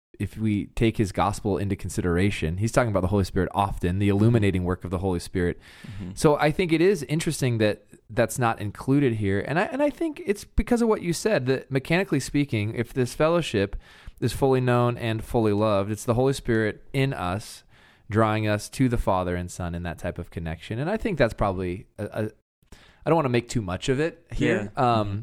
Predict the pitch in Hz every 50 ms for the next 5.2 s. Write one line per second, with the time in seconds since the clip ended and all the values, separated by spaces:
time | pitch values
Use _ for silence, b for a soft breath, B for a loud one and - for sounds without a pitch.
0 | 143 - - 127 120 117 - - 139 139 131 127 - b b b b b b b
1 | b b b b - 113 113 110 107 104 104 101 98 98 95 101 - - _ _
2 | _ _ - 123 113 - 139 131 120 110 113 101 107 104 98 92 - - - 120
3 | 110 110 - - 113 98 101 104 - - 95 92 95 98 - 135 139 147 160 180
4 | 185 - _ b b b b b b b b b _ _ _ - 110 107 107 104
5 | 101 98 98 92